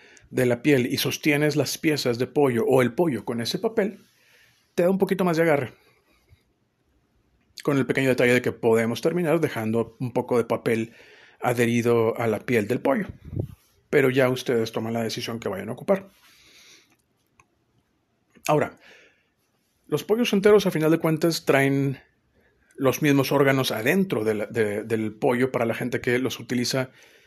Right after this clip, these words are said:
que para la discada, que para hacer consomé, o hay gente que sabe hacer los guisos con lo que es la mollera del pollo, los corazones, hígados. Bueno, no, el hígado todavía está,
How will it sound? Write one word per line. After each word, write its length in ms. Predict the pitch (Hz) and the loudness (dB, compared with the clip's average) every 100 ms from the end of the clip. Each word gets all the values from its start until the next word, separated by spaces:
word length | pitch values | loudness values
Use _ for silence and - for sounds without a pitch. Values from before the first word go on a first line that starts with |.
| _ _ | _ _
que 100 | - | -2
para 200 | - 151 | 2 4
la 100 | 127 | 4
discada, 600 | 107 - - 131 123 120 | 2 -2 0 2 4 2
que 120 | 120 147 | 0 -2
para 180 | 135 | -2
hacer 200 | 120 127 | -2 -4
consomé, 920 | 123 104 95 98 120 139 127 123 123 _ _ | -8 -10 -8 -4 -2 0 0 -2 -6 _ _
o 320 | - 123 120 | -6 0 2
hay 80 | 123 | 2
gente 280 | 123 139 139 | 0 -2 -2
que 100 | 127 | -2
sabe 260 | - 127 123 | 0 2 0
hacer 260 | - 123 | 0 -2
los 220 | 127 123 | -2 -2
guisos 460 | 117 123 - 120 - - - - - _ | -2 -2 -2 -6 -8 -20 -20 -20 -20 _
con 340 | - 120 117 123 | 0 0 0 -2
lo 260 | 123 117 | 0 0
que 240 | - 117 117 | 0 0 2
es 60 | |
la 80 | 127 | 2
mollera 420 | 123 113 117 113 | 2 2 4 4
del 140 | 113 110 | 2 0
pollo, 480 | - 131 120 120 117 | 2 2 4 2 2
los 180 | 110 | 0
corazones, 580 | - 113 - 139 127 113 | -6 -6 -2 -2 -2 -2
hígados. 600 | 131 127 120 120 120 - _ _ - - | -2 -2 -2 -2 -4 -10 _ _ -18 -6
Bueno, 160 | 156 | 0
no, 80 | 160 | 2
el 60 | 151 | 4
hígado 280 | 139 135 | 2 0
todavía 220 | - 120 120 | -2 -4 -4
está, 560 | - 120 113 113 104 | -4 -6 -6 -8 -14